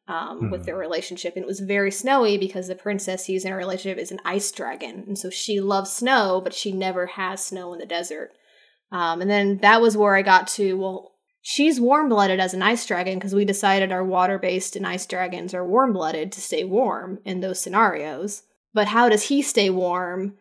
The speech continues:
Speaker 1: when there's a foot of snow outside?
Speaker 2: Sure.
Speaker 1: And that was, that was just me grasping for a solution, and that solution became the obsidian stone, 'cause I was like, "Well, I
Speaker 2: Okay.
Speaker 1: want him there 'cause I want this beautiful scene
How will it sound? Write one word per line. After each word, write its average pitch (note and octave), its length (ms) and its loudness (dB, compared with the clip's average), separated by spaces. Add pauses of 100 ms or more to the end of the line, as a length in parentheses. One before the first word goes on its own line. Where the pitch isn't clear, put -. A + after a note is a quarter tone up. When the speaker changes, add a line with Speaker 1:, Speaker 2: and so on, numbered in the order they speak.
Speaker 1:
when G3 160 0
there's F#3 160 -2
a F#3 60 -6
foot G3 180 0
of F3+ 80 -6
snow G3+ 260 2
outside? E3+ 720 -4
Speaker 2:
Sure. F2 560 -4 (300)
Speaker 1:
And A3 160 2
that A3+ 140 6
was, G#3+ 260 4 (220)
that G#3 180 8
was G#3 140 4
just G#3 180 0
me G3+ 160 2
grasping G3+ 520 0
for G3+ 180 -4
a F#3+ 60 -4
solution, G3 720 -2
and F#3+ 160 -2
that F#3+ 160 2
solution G3+ 520 2
became F#3+ 380 -2
the F#3+ 80 -2
obsidian F#3+ 540 0
stone, G#2+ 400 -6
'cause G3 120 -4
I G3 40 -2
was F#3+ 80 -4
like, F3+ 120 -6
"Well, G#3 140 4
I G3+ 120 10
Speaker 2:
Okay. G#3+ 60 6
Speaker 1:
want A#3+ 180 6
him A#3 120 6
there A#3 220 8
'cause G3 100 -6
I G#3 60 4
want G#3 240 2
this G3 120 -4
beautiful G#3+ 440 -2
scene G3 580 -2